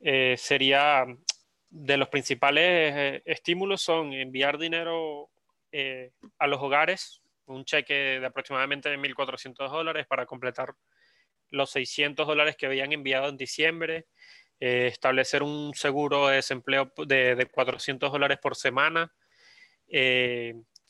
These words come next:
también querían enviar dinero a las escuelas para, para ya un poco retomar las clases a pesar de todo esto de la pandemia. Y lo, creo que una de las cosas más importantes es que quieren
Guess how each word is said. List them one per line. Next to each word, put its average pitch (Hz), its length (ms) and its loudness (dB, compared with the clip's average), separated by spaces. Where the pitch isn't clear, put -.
también 135 300 2
querían 143 340 2
enviar 127 360 -2
dinero 143 260 0
a 143 40 2
las 131 120 -2
escuelas 147 560 -4
para, 113 420 -6
para 123 200 2
ya 127 160 2
un 135 100 -6
poco 147 240 -2
retomar 131 340 0
las 139 160 -2
clases 156 340 0
a 147 120 -2
pesar 131 320 -2
de 143 140 -4
todo 151 260 4
esto 156 360 0
de 139 160 0
la 131 120 4
pandemia. 165 560 -4
Y 202 460 -4
lo, 139 420 -2
creo 156 200 0
que 185 120 0
una 165 160 0
de 175 60 0
las 156 80 -4
cosas 165 280 -8
más 170 160 -4
importantes 165 720 -6
es 143 160 -4
que 147 140 -4
quieren 143 680 -2